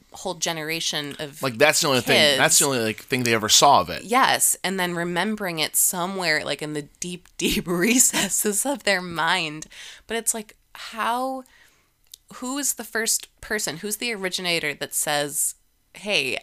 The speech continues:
Speaker 1: I remember this painting," goes to look for it, and then it somehow becomes, like, a viral thing where a bunch,
Speaker 2: And
Speaker 1: how
Speaker 2: then a
Speaker 1: does
Speaker 2: bunch of, like, how, yeah, where
Speaker 1: I don't
Speaker 2: does that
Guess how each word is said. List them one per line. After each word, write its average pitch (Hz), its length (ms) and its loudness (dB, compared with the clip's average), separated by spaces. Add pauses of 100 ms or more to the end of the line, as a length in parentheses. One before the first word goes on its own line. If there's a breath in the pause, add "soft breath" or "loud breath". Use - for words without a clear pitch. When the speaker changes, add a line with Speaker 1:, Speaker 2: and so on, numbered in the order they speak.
Speaker 1:
I 175 400 -4
remember 175 360 -6
this 160 200 -2
painting," 147 580 -6
goes 175 260 -2
to - 120 -14
look 156 220 -8
for 143 300 -4
it, 143 160 0
and 160 100 -8
then 151 60 -2
it - 160 -10
somehow 180 300 -2
becomes, 170 380 -6
like, 156 100 -4
a 143 60 -2
viral 143 560 -2
thing 151 440 -4
where 139 160 -4
a 147 80 -2
bunch, 147 180 -4 (220 loud breath)
Speaker 2:
And 139 80 2
Speaker 1:
how - 0 -
Speaker 2:
then 147 80 6
a - 20 4
Speaker 1:
does 143 40 6
Speaker 2:
bunch 160 260 6
of, 151 80 -8
like, 143 160 0
how, 170 160 4
yeah, 185 260 6
where 135 200 0
Speaker 1:
I 226 40 2
don't 240 100 2
Speaker 2:
does 359 120 4
that 185 60 8